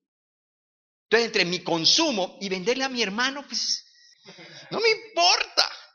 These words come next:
A mí lo que me importa es mi meta de trescientos puntos. Esa sí me importa. Este sencillo negocio. Tú haces trescientos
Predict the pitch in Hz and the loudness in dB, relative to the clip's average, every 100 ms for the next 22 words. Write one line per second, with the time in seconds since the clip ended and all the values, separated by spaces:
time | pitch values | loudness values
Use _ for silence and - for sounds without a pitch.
0 | _ - - 170 214 226 185 156 160 175 | _ -18 -10 -6 -2 0 -2 -4 -4 -4
1 | 165 165 156 147 123 110 113 101 117 - | -6 -6 -6 -4 -6 -6 -10 -10 -16 -18
2 | 85 - - _ - 165 156 131 127 110 | -20 -20 -20 _ 0 2 0 -2 -6 -10
3 | 107 92 85 - _ _ - - - _ | -12 -14 -16 -18 _ _ -18 -16 -16 _
4 | 185 220 - 226 - 147 127 - 165 156 | 4 4 4 0 0 -2 -4 -6 -2 -2
5 | 143 120 107 117 107 196 196 180 190 - | -2 -2 -2 -4 -4 4 6 6 2 0
6 | 196 - 214 220 196 | 2 4 4 2 -4